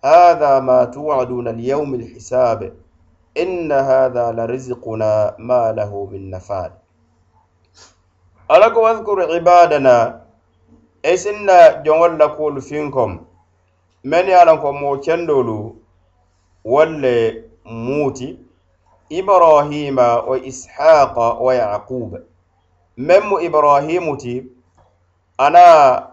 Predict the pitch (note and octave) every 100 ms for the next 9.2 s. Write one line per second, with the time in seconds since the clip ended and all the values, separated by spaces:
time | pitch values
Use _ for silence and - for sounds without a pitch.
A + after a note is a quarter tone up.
0 | _ _ _ _ _ _ _ B2+ B2+ C3
1 | C3 C3+ D3 D#3 C3+ B2 C#3 C#3+ C#3 E3
2 | E3+ D#3 C3 B2+ D3+ E3+ D#3+ D3 B2+ -
3 | - D3+ D3+ C#3 A#2+ A#2+ - _ _ _
4 | _ _ _ _ _ _ _ C3+ C#3+ D#3
5 | D3 C3 B2+ - _ _ _ _ C3 B2+
6 | B2 B2 B2+ C3+ C3+ B2+ A#2+ A2 A2 -
7 | _ _ _ _ _ _ - A2 C3+ C#3+
8 | C3 A#2 A2 A2+ A2+ G2 F#2+ - B2 A2
9 | G2 -